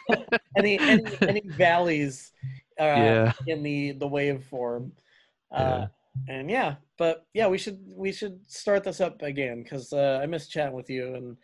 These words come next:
Speaker 1: I don't know if
Speaker 2: Yeah.
Speaker 1: our, do we have an audience? I mean, we had people listening to our episodes.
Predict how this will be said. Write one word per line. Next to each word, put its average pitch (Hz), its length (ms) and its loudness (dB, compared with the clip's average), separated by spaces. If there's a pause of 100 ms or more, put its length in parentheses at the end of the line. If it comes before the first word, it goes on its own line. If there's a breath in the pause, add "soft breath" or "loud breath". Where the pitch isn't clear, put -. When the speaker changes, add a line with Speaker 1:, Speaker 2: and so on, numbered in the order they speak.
(300 soft breath)
Speaker 1:
I 143 60 -2
don't 160 140 2
know 156 120 4
if 143 80 -2
Speaker 2:
Yeah. 147 80 2
Speaker 1:
our, 135 300 2 (340)
do 143 80 -6
we 170 80 -2
have 214 180 -2
an 247 80 -6
audience? 247 520 -2
I 160 40 -6
mean, 175 200 -2
we 185 80 2
had 214 180 0
people 185 300 -4
listening 160 320 -4
to 139 80 -4
our 131 160 0
episodes. 117 720 -4